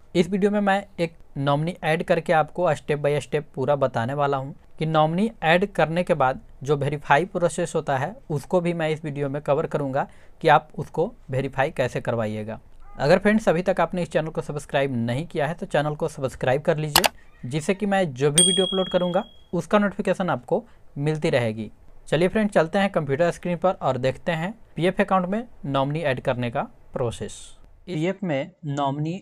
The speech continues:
ऐड करने के लिए फ्रेंड्स आपको इस वेबसाइट पर आ जाना होगा, ईपीएफ़ओ पर। इसका लिंक आपको डिस्क्रिप्शन में मिल जाएगा, उस पर क्लिक करके आप डायरेक्ट यहाँ पर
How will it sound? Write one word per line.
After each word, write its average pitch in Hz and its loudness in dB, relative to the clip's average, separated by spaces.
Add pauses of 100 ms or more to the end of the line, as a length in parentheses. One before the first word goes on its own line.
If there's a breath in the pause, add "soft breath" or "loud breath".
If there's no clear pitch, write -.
(120)
ऐड 151 2
करने 160 -4
के 160 -10
लिए 165 -2
फ्रेंड्स 139 -8
आपको 135 -4 (100)
इस 165 -4
वेबसाइट 151 -2
पर 147 -4
आ 127 -2
जाना 120 -4
होगा, 120 -8 (240)
ईपीएफ़ओ 135 -2
पर। 135 -4 (240)
इसका 156 0
लिंक 175 -2
आपको 175 -2 (120)
डिस्क्रिप्शन 139 -4
में 165 -4
मिल 156 -2
जाएगा, 143 0
उस 147 -8
पर 147 -2
क्लिक 151 -6
करके 156 -2
आप 143 0 (340)
डायरेक्ट 131 -2
यहाँ 117 -8
पर 156 -4